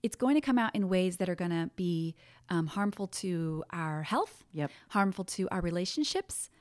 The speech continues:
Speaker 1: our families, our work,
Speaker 2: Yeah.
Speaker 1: and so on and so forth forever, because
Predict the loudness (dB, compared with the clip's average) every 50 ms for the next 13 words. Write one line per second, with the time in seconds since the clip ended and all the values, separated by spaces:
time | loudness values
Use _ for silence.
0 | _ -8 -6 -6 -4 0 2 4 4 4 4 4 2 2 0 -4 -8 _ _ -8
1 | -6 -4 -4 -2 -2 0 0 0 -2 -4 -8 -14 -20 -16 -12 -8 -4 -4 -2 0
2 | 0 0 2 2 2 0 -2 -2 -2 -4 -4 -4 -4 -6 -4 -4 -2 0 0 2
3 | 2 0 0 -2 -4 -10 -18 -20 -18 -6 -2 -2 0 0 2 2 2 4 2 2
4 | 0 -2